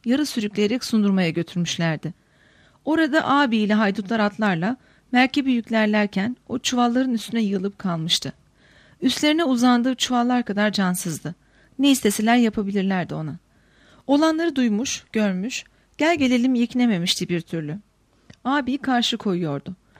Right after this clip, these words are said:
"Bu halde gidemez, ölür mutlaka. Kes sesini. O olmadan ne kulübeyi bulabilirsiniz ne de güney geçidini. Öte yandan onu yanınıza götürmeye kalkışırsanız mutlaka ölür. Sonuç değişmez. Sundurmada kalın birkaç gün.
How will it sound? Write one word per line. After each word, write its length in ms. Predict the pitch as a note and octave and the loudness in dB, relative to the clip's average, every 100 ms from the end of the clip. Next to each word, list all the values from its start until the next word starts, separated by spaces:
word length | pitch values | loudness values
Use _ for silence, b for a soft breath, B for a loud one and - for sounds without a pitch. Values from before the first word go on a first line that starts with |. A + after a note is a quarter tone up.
| b b - | b b 0
"Bu 140 | D4 | 2
halde 240 | A3+ G#3 C4+ | 4 4 2
gidemez, 460 | G#3 A3+ F3+ E3+ | 4 4 4 0
ölür 220 | - A3+ B3+ | -2 0 2
mutlaka. 580 | F#3+ F#3 E3+ D#3+ D#3+ G3 - _ _ - | 0 -4 -6 -6 -8 -10 -16 _ _ -4
Kes 180 | C4+ B3+ | -2 0
sesini. 400 | G3 - D#3+ D#3 _ b b b b _ | -2 -4 -8 -12 _ b b b b _
O 200 | C4 C#4 | 2 4
olmadan 420 | D#4+ B3+ A3 F#3 | 4 4 4 2
ne 80 | A3+ | -2
kulübeyi 440 | - G#3+ G#3 G#3+ | 0 0 2 2
bulabilirsiniz 580 | F#3 F3+ F3 F3+ B3+ B3 | 2 0 0 -2 -2 0
ne 120 | A3 | 2
de 60 | A3+ | 2
güney 280 | G3+ G3+ F3+ | 2 2 2
geçidini. 440 | F3 - F3 D3+ b b b b b _ | -2 -2 -6 -8 b b b b b _
Öte 200 | A#3+ F4+ | -2 2
yandan 320 | E4 A#3+ C4 | 2 4 2
onu 160 | A3+ A#3 | 0 0
yanınıza 380 | A3+ A3+ G#3+ A#3+ | 0 0 0 0
götürmeye 400 | G#3 - G3+ F#3+ | 0 0 -2 -2
kalkışırsanız 680 | A3 G#3 - G3 G#3 A3 C4 | -2 -2 -2 -2 -2 -4 -6
mutlaka 500 | D#4+ - A#3 A#3+ - | -6 -4 -2 -2 -2
ölür. 340 | F3+ D3+ - | -4 -4 -10
Sonuç 360 | _ A3 A3+ - | _ -8 -6 -2
değişmez. 520 | G3 F#3 F3 C#3 - - _ _ b b b b b b b | -2 -2 -6 -8 -10 -18 _ _ b b b b b b b
Sundurmada 500 | - F4 G4 D#4+ B3 | -10 -6 -2 -2 -2
kalın 280 | C4+ A#3+ G3+ | -2 -2 -2
birkaç 360 | F3 G3 F3 - | -4 -6 -4 -6
gün. 160 | E3 | -10